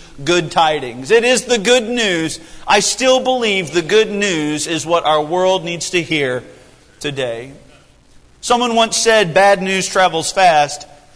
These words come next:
good news takes the scenic route." That's so true. It seems like bad news is headed for our T Vs and headed for our phone screens and headed for our newspapers faster than good news travels.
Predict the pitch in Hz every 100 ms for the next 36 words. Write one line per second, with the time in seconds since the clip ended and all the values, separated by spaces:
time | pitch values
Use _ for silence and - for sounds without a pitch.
0 | _ 151 190 185 175 170 - 175 165 -
1 | 147 - 170 151 131 135 127 127 _ _
2 | _ _ 143 113 - - _ _ _ _
3 | _ _ _ _ 190 175 233 214 196 -
4 | 208 175 170 - 208 196 185 165 - 160
5 | - 156 139 190 202 202 190 190 170 156
6 | 139 143 - - _ _ _ 214 220 -
7 | 220 196 196 190 214 202 180 180 156 143
8 | 156 160 220 240 - 208 208 - 208 190
9 | 185 - - 160 151 151 160 214 254 233
10 | 214 202 202 190 190 185 - 160 156 151
11 | - 185 190 190 - 151 127 - - _
12 | _ - 165 165 165 160 156 147 135 -
13 | 151 151 139 120 - -